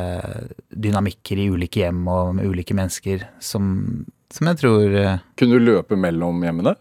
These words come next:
Speaker 2: Sånn fritt? Eller var det liksom en periode der og en periode der?
Speaker 1: Nei, jeg, jeg bodde hos moren min, og så var, var det nok, eh, mer, eh, høytid å komme til far,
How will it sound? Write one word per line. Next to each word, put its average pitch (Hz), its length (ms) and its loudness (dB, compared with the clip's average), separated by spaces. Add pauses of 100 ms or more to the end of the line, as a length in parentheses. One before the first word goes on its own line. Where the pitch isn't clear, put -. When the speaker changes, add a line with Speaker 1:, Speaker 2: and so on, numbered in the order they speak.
(160)
Speaker 2:
Sånn 98 460 0
fritt? - 400 -6
Eller 139 180 6
var 135 200 6
det 143 120 0
liksom 107 460 -4 (400)
en 101 180 0
periode 95 320 2
der 90 180 2
og 90 60 2
en 85 100 -4
periode 92 320 -2
der? 87 60 -2
Speaker 1:
Nei, 123 160 2
jeg, 135 100 2 (120)
jeg 143 140 4
bodde 120 280 4
hos 139 240 2
moren 101 400 0
min, 139 240 0
og 131 120 0
så - 220 -2 (360)
var, 104 380 2
var 98 200 2
det 110 100 2
nok, - 280 -4
eh, 110 260 2
mer, 101 240 2
eh, 107 540 2 (680)
høytid 101 560 0
å 110 80 2
komme 95 240 -2
til 98 420 -4
far, 117 380 2